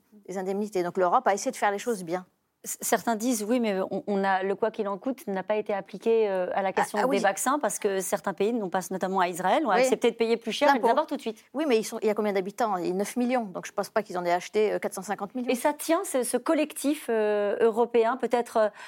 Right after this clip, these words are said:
Speaker 2: euh, Soisy Kemener, ça tient le, le collectif européen ? Parce que, euh, d'après ce que j'ai lu en préparant cette émission, c'est vrai qu'en, en Allemagne, il y a, on entend certaines voix de, de responsables politiques qui disent, « Bon, bah, s'affranchir de, de cette, de cette solidarité européenne pour, euh, passer des commandes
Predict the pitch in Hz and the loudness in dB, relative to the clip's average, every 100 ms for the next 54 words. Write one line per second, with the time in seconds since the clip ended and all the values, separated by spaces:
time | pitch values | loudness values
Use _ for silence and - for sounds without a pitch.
0 | - - 202 196 202 - 233 226 240 226 | -4 4 6 6 2 2 2 2 0 2
1 | 226 240 - 254 - 320 285 226 226 302 | 2 2 0 0 2 2 4 2 2 0
2 | 254 - 302 262 247 269 311 277 233 - | 0 -2 -2 0 2 0 2 0 0 -6
3 | - - - - - - 233 226 214 233 | -20 -10 -6 -4 -4 -2 -4 -2 0 2
4 | 233 220 208 208 208 208 208 220 330 330 | 2 0 -2 -2 -2 -4 -4 -4 -4 -2
5 | 240 240 220 208 202 202 214 262 311 254 | -2 0 0 0 2 0 2 2 2 0
6 | 208 202 190 202 202 196 269 262 202 190 | 2 2 0 -2 -2 -2 -2 -2 -2 -4
7 | 190 247 285 214 185 - - - 202 202 | 0 2 2 -2 -6 -8 -18 -6 -2 -2
8 | 202 202 240 214 214 208 240 330 240 226 | -2 0 0 2 0 0 -2 -2 0 0
9 | 302 214 196 202 285 240 233 220 359 392 | 0 2 2 2 0 0 -4 -2 0 0
10 | 240 202 196 - - - - 190 - 196 | 0 0 -2 -4 -12 -8 -6 -2 -2 -2
11 | 196 185 180 202 - 277 247 233 220 233 | -2 -2 -2 -4 0 0 4 2 4 2
12 | 214 202 208 214 294 320 - 233 208 202 | 2 0 2 2 2 0 0 0 2 2
13 | 190 - 233 - 233 226 | 0 -2 -2 0 0 2